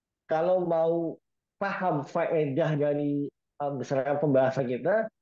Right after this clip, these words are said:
mau nggak mau harus menyimak saya bicara pakai bahasa Arab. Mau nggak mau.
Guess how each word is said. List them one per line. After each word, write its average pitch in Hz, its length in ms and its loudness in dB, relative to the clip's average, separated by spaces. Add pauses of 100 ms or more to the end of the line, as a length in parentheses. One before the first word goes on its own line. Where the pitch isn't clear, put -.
(720)
mau 135 160 2
nggak 135 160 2
mau 175 240 2
harus 160 400 -2
menyimak 151 560 -2
saya 165 400 -2
bicara 147 560 -2
pakai 160 240 -2
bahasa 143 320 0
Arab. 131 300 -2 (500)
Mau 120 160 2
nggak 131 160 2
mau. 135 320 2